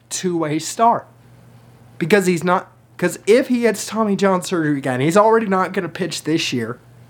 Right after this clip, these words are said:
He's fin-, you know, it's gonna,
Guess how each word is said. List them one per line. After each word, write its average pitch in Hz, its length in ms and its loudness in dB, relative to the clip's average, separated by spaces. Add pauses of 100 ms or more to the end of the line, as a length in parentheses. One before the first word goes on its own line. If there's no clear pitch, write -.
(580)
He's 147 240 -4
fin-, 190 300 -2 (100)
you 151 140 -4
know, 139 180 0
it's 147 140 -10
gonna, 139 440 0